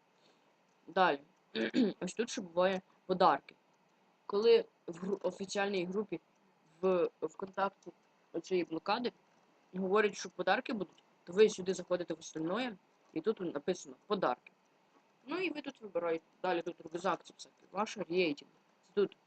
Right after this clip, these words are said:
самий крутий поки що гравець, це смотрящий. Триста тридцять шість тисяч вісімдесят фрагов,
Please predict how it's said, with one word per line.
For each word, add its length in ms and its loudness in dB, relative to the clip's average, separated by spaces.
самий 400 0
крутий 280 -4
поки 240 -4
що 140 -8
гравець, 420 -2
це 100 -14
смотрящий. 560 -4
Триста 260 0
тридцять 300 -14
шість 380 -4
тисяч 420 -2
вісімдесят 640 0
фрагов, 580 0